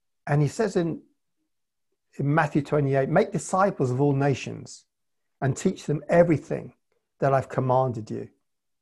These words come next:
And what did Jesus command the disciples to do? Heal the sick, raise the dead, drive out demons, cleanse those,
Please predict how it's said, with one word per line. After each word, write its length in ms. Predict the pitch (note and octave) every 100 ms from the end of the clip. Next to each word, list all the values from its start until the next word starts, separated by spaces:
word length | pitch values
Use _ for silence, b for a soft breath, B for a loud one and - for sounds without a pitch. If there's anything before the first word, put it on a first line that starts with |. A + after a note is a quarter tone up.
| _ _ -
And 120 | B2+
what 120 | D3
did 120 | B2+
Jesus 220 | A2 C3 A#2+
command 420 | - B2 B2 A#2+
the 80 | A#2
disciples 500 | A#2+ G#2+ A#2 A2+ -
to 60 |
do? 80 | A#2+
Heal 260 | A#2+ D#3+ D3
the 100 | D3
sick, 320 | - D3 -
raise 280 | B2 C3+ B2+
the 60 |
dead, 220 | B2 B2+
drive 300 | A2+ C3+ C3
out 180 | B2+ B2
demons, 340 | C3 B2+ B2 B2
cleanse 380 | - C3+ C3
those, 300 | B2+ B2 C3